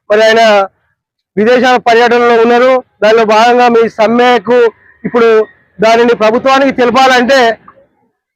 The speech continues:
సమయం పడుతుంది. కాబట్టి సమయం ఇచ్చి మరి సమ్మెను కొంచెం టైమ్ ఇవ్వాలని తెలిపారు. మరి వాళ్ళు తెలిపిన దానికి జిల్లా విద్యాధికారి, జిల్లా కలెక్టర్ గారు తెలిపినందున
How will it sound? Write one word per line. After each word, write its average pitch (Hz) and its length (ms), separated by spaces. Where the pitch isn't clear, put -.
సమయం 262 320
పడుతుంది. 254 420
కాబట్టి 240 520
సమయం 262 380
ఇచ్చి 247 340
మరి 240 180
సమ్మెను 247 560
కొంచెం 233 420
టైమ్ 240 220
ఇవ్వాలని 247 360
తెలిపారు. 247 560
మరి 233 240
వాళ్ళు 226 160
తెలిపిన 226 300
దానికి 254 500
జిల్లా 247 260
విద్యాధికారి, 247 680
జిల్లా 240 160
కలెక్టర్ 233 340
గారు 254 200
తెలిపినందున 247 640